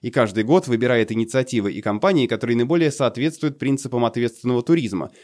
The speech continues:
чтобы вручить им награду и таким образом рассказать о них более широкой аудитории. «Ответственный туризм — это создание комфортных мест для жизни людей, а комфортные места для жизни притягивают гостей»,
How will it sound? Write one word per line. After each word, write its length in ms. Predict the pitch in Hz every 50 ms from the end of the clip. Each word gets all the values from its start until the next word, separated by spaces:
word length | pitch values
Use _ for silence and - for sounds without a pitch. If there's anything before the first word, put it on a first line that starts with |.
| -
чтобы 300 | - - - 139 123 117
вручить 340 | 110 117 123 120 139 120 120
им 80 | 113 110
награду 540 | 107 104 98 98 117 160 175 143 101 101 87
и 80 | 101
таким 300 | - 110 101 - 104 110
образом 340 | 147 165 156 117 110 107 107
рассказать 400 | 104 - - 107 101 139 156 143
о 20 |
них 180 | 131 127 117 110
более 240 | 107 127 131 127 131
широкой 380 | - - 127 117 123 117 123
аудитории. 600 | 110 110 113 135 147 147 139 104 90 - - - _ _ _ _ _ -
«Ответственный 560 | 120 117 160 208 185 190 - 160 147 143 135
туризм — 420 | - 120 127 196 202 180 139 127 120
это 140 | 117 127
создание 420 | 123 131 127 123 156 175 175 151 139
комфортных 680 | - 156 147 143 143 - 180 190 180 - 151 143 -
мест 220 | 139 156 160 143 127
для 180 | 127 131 139
жизни 320 | 123 120 139 135 135 151 147
людей, 420 | 156 160 156 165 123 98 90 - _ -
а 80 | -
комфортные 500 | - 123 120 113 - 120 117 - - 117
места 280 | 120 120 120 - 127 110
для 160 | 104 101 98
жизни 300 | 98 135 165 156 147 123
притягивают 580 | 90 107 107 - 131 113 107 110 113 113 110 113
гостей», 480 | 120 127 127 - - 143 101 76 -